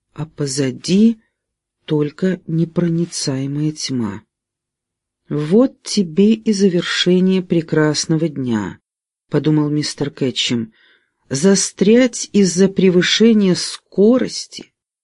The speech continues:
в каком-то Закре, графство Мэн.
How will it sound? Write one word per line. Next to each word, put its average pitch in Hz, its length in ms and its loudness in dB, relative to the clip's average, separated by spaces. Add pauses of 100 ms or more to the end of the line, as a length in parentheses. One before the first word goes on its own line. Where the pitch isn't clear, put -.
(200)
в - 120 -12
каком-то 214 580 2
Закре, 180 880 0 (400)
графство 156 640 -2
Мэн. 139 400 -2